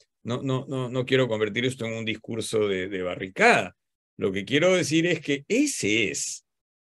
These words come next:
el, la mejor manera de empezar a trabajar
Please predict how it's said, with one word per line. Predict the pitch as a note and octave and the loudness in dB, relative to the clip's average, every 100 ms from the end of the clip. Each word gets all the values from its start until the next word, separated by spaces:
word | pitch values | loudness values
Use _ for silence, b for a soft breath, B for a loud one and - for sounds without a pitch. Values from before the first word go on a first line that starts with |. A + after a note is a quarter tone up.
| - | 0
el, | A2 G#2+ - _ | 0 0 -6 _
la | - G#2+ | -6 -4
mejor | G2 G2+ C3+ C#3 | -4 0 2 4
manera | B2 B2 A#2+ A#2 B2 C3+ | 2 2 4 4 4 2
de | G2+ G#2+ A#2 B2 C3 - | -6 -4 0 0 0 -4
empezar | G#2 G2 G2 - B2 B2+ C3 C3+ | -4 -4 -4 0 4 4 4 0
a | G2 G2 | -6 -4
trabajar | G2 F#2+ F#2+ - A#2+ B2 | -4 -2 -2 4 6 4